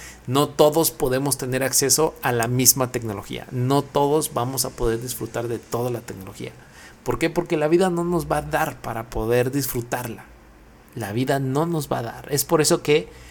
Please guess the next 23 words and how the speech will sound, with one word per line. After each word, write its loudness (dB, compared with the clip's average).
la 2
tecnología 0
que -2
tenemos 0
el -2
día 2
de 2
hoy 2
hay -4
que -6
disfrutarla, -8
hay -6
que -4
ocuparla, -2
hay -2
que, 0
hay -8
que, 0
hay 2
que 4
darle 6
un 2
uso. 0